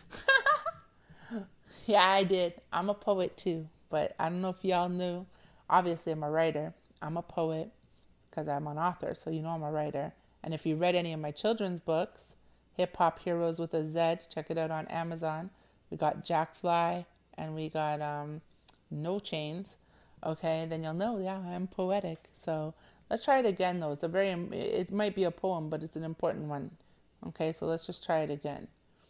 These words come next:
because it's talking about that elephant we were talking about earlier and just how to handle it, right? It's a nice little, if you could even memorize it, it'll just help you when you're, like, stressed,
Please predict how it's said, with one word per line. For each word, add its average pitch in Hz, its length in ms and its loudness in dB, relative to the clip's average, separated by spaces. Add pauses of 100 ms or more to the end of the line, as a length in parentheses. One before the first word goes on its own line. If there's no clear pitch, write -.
(140)
because 165 320 0
it's 151 140 -6
talking 165 360 0
about 156 280 -2
that 139 140 2
elephant 160 420 0
we - 80 -6
were 156 80 -4
talking - 380 -8
about 151 220 -4
earlier 170 480 0 (420)
and 175 120 -4
just 180 140 -2
how 202 120 8
to 202 100 8
handle 185 440 0
it, 143 220 -4
right? 170 240 0
It's - 120 -6
a 170 60 0
nice 175 280 -4
little, 175 180 2
if 170 200 0
you 190 80 -4
could 196 140 -2
even 180 280 0
memorize 185 460 -2
it, 240 220 2 (560)
it'll 175 100 0
just 180 200 -2
help 185 300 0
you 196 260 0
when 180 240 -4
you're, 156 160 -2
like, - 340 -2
stressed, - 640 -2